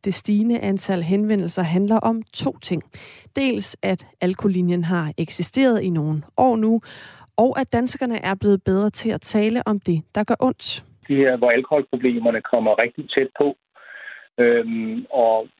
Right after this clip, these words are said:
Speaker 2: og ligesom det er blevet sådan legalt at snakke om, at, at vi, at man kører ikke bil, når man, når man drikker, jamen så er det også, øh, næste skridt, det er sådan set, at vi også snakker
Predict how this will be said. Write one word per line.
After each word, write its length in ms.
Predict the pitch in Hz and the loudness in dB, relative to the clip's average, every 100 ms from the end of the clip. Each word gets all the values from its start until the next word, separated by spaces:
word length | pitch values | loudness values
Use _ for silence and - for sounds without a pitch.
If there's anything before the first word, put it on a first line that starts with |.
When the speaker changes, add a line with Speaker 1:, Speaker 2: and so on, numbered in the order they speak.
| - - - | -20 -10 -2
Speaker 2:
og 60 | 135 | 2
ligesom 340 | 143 180 143 | 4 2 4
det 80 | 143 | 2
er 120 | 127 | 2
blevet 240 | 127 123 120 | 2 2 2
sådan 300 | 135 131 131 | 0 4 2
legalt 420 | 123 123 135 - | 2 0 0 -2
at 100 | - | 0
snakke 320 | 120 117 127 | 2 2 2
om, 200 | 120 117 | 0 2
at, 260 | 107 104 98 - - 123 | 2 2 2 -2 -2 -2
at 100 | 110 | 2
vi, 180 | 127 135 - - | 2 0 -12 -2
at 100 | 120 | 2
man 140 | 110 - | 2 2
kører 200 | 147 135 | 2 4
ikke 180 | 127 - | 2 0
bil, 200 | 135 131 | -2 2
når 80 | 123 | 2
man, 320 | 117 101 98 - | 2 0 -4 -6
når 160 | 117 104 | -2 0
man 140 | - 107 | 2 2
drikker, 280 | 110 143 156 - - - - | 4 2 -2 -6 -16 -6 0
jamen 140 | 117 | 2
så 300 | - 139 135 131 143 | 4 2 0 0 0
er 60 | |
det 120 | 120 | 2
også, 280 | 120 131 - | 2 2 2
øh, 140 | 143 120 | 2 4
næste 360 | 120 135 - | 2 2 -4
skridt, 320 | - - 131 127 | -10 -2 -2 2
det 80 | 135 | 0
er 80 | 123 | 0
sådan 200 | 143 127 | -2 0
set, 120 | 131 | 0
at 80 | 117 | 2
vi 60 | |
også 200 | 120 - 120 | 2 2 2
snakker 340 | 110 123 | 2 2